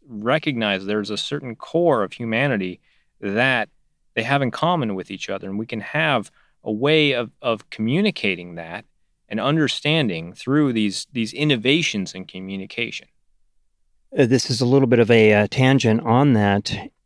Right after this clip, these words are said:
Speaker 2: and, uh, we can always come back to this later, but I have to ask you. So,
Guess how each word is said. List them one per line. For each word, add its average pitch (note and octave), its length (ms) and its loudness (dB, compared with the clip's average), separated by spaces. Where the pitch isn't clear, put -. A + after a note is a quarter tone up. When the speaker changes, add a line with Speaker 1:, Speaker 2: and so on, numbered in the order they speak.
Speaker 2:
and, G2+ 400 2
uh, F#2+ 300 -2
we A#2 160 2
can A2+ 100 2
always G#2 180 2
come - 140 0
back G2+ 180 0
to G#2+ 60 -10
this G2 220 -4
later, A2+ 260 4
but G2+ 140 0
I G2 80 2
have G#2+ 200 2
to G#2+ 80 -6
ask G#2 380 0
you. F2 260 -6
So, G2+ 480 2